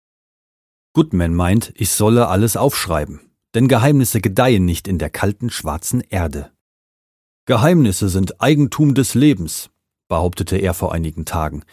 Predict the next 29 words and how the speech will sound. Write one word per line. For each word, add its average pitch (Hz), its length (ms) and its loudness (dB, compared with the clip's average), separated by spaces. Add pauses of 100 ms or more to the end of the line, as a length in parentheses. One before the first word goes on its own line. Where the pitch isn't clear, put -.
(120)
als 107 200 -2
er 95 60 2
mich 101 160 2
in 98 80 2
den 92 140 0
Innenhof 107 480 0
begleitete. 85 640 -2 (720)
Ich - 220 -2
zuckte - 360 -2
mit 85 180 -2
den 85 120 -2
Schultern. 82 540 -4 (920)
Es 123 200 -4
war 123 120 2
zehn 107 280 2
Uhr 131 180 2
morgens. 69 600 -2 (500)
Wir 135 120 4
schritten 156 400 0
durch 90 200 -2
die 90 140 -2
widerhallenden 104 680 2
Gefängnisgänge. 85 920 -2 (680)
Ich 101 160 -2
hatte 107 180 0
keine 110 320 0
Lust 95 280 -2
zu 82 100 -8
reden. 78 400 -8